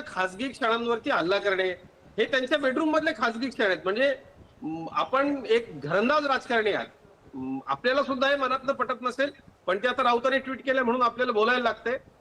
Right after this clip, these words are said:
दोन गोष्टी याच्यामध्ये, ज्या बॉक्सर पद्धतीनं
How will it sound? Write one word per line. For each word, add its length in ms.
दोन 420
गोष्टी 420
याच्यामध्ये, 680
ज्या 600
बॉक्सर 360
पद्धतीनं 680